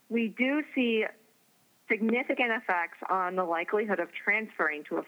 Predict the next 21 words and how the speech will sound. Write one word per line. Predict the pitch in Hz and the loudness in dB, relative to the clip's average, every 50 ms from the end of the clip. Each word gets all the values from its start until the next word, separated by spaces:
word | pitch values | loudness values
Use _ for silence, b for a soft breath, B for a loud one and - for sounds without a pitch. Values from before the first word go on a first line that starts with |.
| - | -6
four-year | - 170 156 160 165 151 139 - - - - - - | -4 -4 -2 -2 -2 -2 -2 -2 -4 -6 -8 -6 -6
public | 175 165 - 147 147 - - - - _ _ _ _ _ _ _ _ _ _ _ _ _ _ _ _ _ _ _ _ _ _ - - | -4 -4 -2 -4 -4 -6 -6 -10 -18 _ _ _ _ _ _ _ _ _ _ _ _ _ _ _ _ _ _ _ _ _ _ -8 -6
institution. | 185 208 190 - 170 - - - 175 170 - - - - - - - 180 - - | -4 -4 -4 -6 -6 -8 -4 -4 -4 -2 -2 -4 -6 -6 -6 -6 -8 -10 -6 -4
So | 202 180 175 175 | -4 -2 -2 -2
we | 175 175 180 185 - - | -2 -4 -4 -6 -6 -4
see | 240 226 | -4 -2
about | 208 196 180 - - | -2 -2 -4 -4 -4
an | 185 175 - | -4 -4 -2
eleven | 190 202 208 220 208 226 220 226 | -2 -2 -2 -2 -4 -4 -4 -4
percentage | 220 208 - - 180 175 180 175 170 - - | -4 -4 -4 -4 -4 -4 -4 -4 -6 -8 -6
point | 196 185 190 - - | -6 -6 -4 -4 -4
increase | 285 320 294 277 - - 208 202 196 196 196 - - - | -2 -2 -2 -2 -2 -2 0 0 -2 -2 -4 -8 -8 -4
in | 190 190 180 185 185 180 180 180 B B B B B _ _ _ _ _ - | -2 -2 -2 -2 -4 -4 -8 -10 B B B B B _ _ _ _ _ -6
the | 196 202 196 | -6 -4 -2
likelihood | 165 196 220 240 226 - 233 233 233 233 196 180 180 - - | -2 -4 -4 -4 -4 -4 -4 -2 -2 -2 -2 -2 -2 -2 -2
that | 165 160 165 165 - - | -2 -2 -2 -4 -4 -2
a, | 170 170 170 165 165 - - - _ - | -2 -2 0 0 0 -2 -4 -6 _ -4
a | 180 175 175 - - | -4 -4 -4 -6 -6
student | - - 320 320 277 247 254 220 - | -4 -2 0 0 0 -2 -2 -4 -4
who | - 277 240 | -6 -6 -4
borrowed | 220 - 160 147 156 160 180 226 277 349 | -4 -4 -2 -2 -2 -2 -2 -2 -4 -6